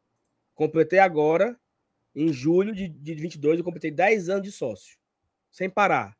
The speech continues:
Um único mês. Dez anos seguidos, sem parar. O Fortaleza vo-, o sócio vota desde outubro de dois mil e treze. Ou seja, na primeira eleição pra do-, dois mil e quatorze, eu votei.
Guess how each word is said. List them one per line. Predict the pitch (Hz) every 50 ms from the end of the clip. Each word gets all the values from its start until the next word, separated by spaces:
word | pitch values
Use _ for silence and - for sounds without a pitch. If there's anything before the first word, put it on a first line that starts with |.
| _ _ -
Um | 139 143 160
único | 185 208 185 214
mês. | 196 151 113 92 92 - _ _ _
Dez | 117 151 165 190 185 160
anos | 175 180 -
seguidos, | - 185 160 135 113 104 -
sem | 160 160
parar. | - 180 147 120 110 - _ _ _ _ _ _ _ _ _ _ _ _ _ _ _ _ _ _ _ _ _ _ _ _ _ _ -
O | 151
Fortaleza | - 202 208 196 - 190 202 226 220 196 196
vo-, | 160 131 147 151
o | 180 165
sócio | - - 220 233 226 - 156
vota | 123 143 190 214 190 - - 131 110 - _
desde | 120 131 135 190 202 214 226 254 240 214 202 196 190 196 208 220 247 247 _ _ _ _ _ _ _ _ _ _ _
outubro | - 180 190 190 - _ - 220 247 247 240 240
de | 240
dois | 196 220 190
mil | 208 233
e | -
treze. | - 185 175 170 160 143 127 110 95 90 _ _ _ _ _ _ -
Ou | 175 170
seja, | - 175 147 120 117
na | 131 131
primeira | - 156 180 226 233 226
eleição | 214 180 - 175
pra | 165 165
do-, | 160 160 -
dois | 156 156 151
mil | 151
e | 147
quatorze, | 143 131 - - 202 208 180 139 127 -
eu | - 165 180
votei. | 175 269 - - 277 175 127 120